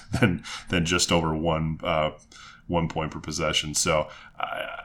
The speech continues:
I know that's not great, but honestly, I was, I was expecting worse.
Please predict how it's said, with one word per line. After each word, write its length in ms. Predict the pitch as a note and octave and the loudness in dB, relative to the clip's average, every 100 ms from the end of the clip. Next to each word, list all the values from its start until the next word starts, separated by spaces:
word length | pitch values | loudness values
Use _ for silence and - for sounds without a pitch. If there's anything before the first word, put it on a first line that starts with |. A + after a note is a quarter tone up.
| - | 2
I 120 | G#2 | 6
know 160 | G#2+ A#2 | 8 8
that's 180 | F#2+ - | 8 6
not 200 | E2 - | 4 4
great, 360 | G2+ C#3 G2 | 8 8 8
but 200 | E2+ D#2+ - - - - - - - - | 4 -2 -2 -20 -20 -20 -20 -20 -16 -4
honestly, 380 | E2+ E2+ - D#2+ | -4 0 0 0
I 80 | |
was, 300 | D2+ D2+ - | 0 0 -2
I 100 | E2 | -2
was 140 | D#2+ D#2 | -4 -4
expecting 420 | D#2 - E2 E2 | -4 -4 -4 -2
worse. 240 | E2+ D#2+ | -2 -2